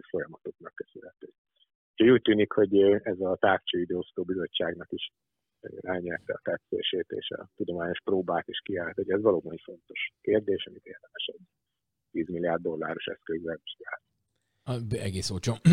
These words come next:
Speaker 2: <clears throat> Na, én közben kérdeznék egyet, vagyis hát többet is. Ö, lehet, hogy túl sok science fiction nézek, és nem lesz releváns a kérdés, de hogy ez ilyen rohadt messze van ez a, ö, távcső, hogy, hogy ilyen előfordulhat, hogy, ö, mondjuk, mit tudom én, ilyen meteorraj, vagy valami annak nekiütközik, az ott valamit csinál,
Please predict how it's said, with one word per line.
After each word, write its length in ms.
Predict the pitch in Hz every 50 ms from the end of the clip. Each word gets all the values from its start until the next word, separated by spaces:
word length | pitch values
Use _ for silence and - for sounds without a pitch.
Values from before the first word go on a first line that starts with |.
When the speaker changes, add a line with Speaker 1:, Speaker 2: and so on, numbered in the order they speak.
| 175 -
Speaker 2:
<clears throat> 260 | 170 165 190 156 131
Na, 120 | 143 143
én 100 | - 147
közben 260 | 131 151 139 131 147 -
kérdeznék 420 | - 185 185 170 131 120 117 -
egyet, 340 | 107 113 104 101 120 123 -
vagyis 300 | - - 113 110 107 -
hát 340 | 123 110 113 113 110 107 101
többet 280 | - 120 113 104 98 -
is. 140 | 113 - - - - - - - - -
Ö, 220 | - 104 110 107
lehet, 200 | 113 123 123 117
hogy 80 | 110 101
túl 140 | - 123 117
sok 140 | 107 110 -
science 300 | - 113 107 101 95 -
fiction 240 | 101 - - 101
nézek, 260 | 92 104 98 92 98 98
és 120 | 98 -
nem 160 | - 104 101
lesz 160 | 95 90 -
releváns 360 | 92 92 90 90 90 90 87 95
a 40 |
kérdés, 320 | - - 95 90 98 104 98
de 100 | 101 101
hogy 100 | 104 104
ez 120 | 98 95
ilyen 140 | 113 107 107
rohadt 280 | 139 160 151 110 - 101
messze 240 | 98 95 - -
van 160 | 90 85 95 92
ez 140 | 90 87
a, 240 | 90 90 90 90 - - - - - - - - - _ _ _ _ _ _ _ _ _ _
ö, 460 | - 95 95 98 98 95 95 95 95 90 82 76 -
távcső, 520 | - 110 95 95 90 - - 127 120 - - -
hogy, 300 | 92 92 104 92 - - - - - 98 90 90
hogy 220 | 101 104 92 78 -
ilyen 320 | - 107 110 117 120 127 -
előfordulhat, 800 | 113 107 113 117 - - 123 123 127 151 160 147 143 127 -
hogy, 220 | - 117 110 107 110
ö, 240 | 110 107 98 92
mondjuk, 280 | 92 101 101 98 92 90
mit 160 | 110 123 -
tudom 180 | - 101 90 87
én, 160 | 90 87 92
ilyen 180 | - 98 95 92
meteorraj, 760 | 92 98 98 95 - 101 92 90 90 87 87 92 92 90 90
vagy 200 | 82 90 85 82
valami 260 | 92 101 98 92 90
annak 260 | 85 85 85 82 - -
nekiütközik, 840 | 95 87 80 - - 87 80 - - - 82 78 82 80 76 - -
az 140 | - 92 87
ott 140 | 85 - -
valamit 340 | 92 90 82 82 80 80 -
csinál, 500 | - - 85 80 78 78 78 76 76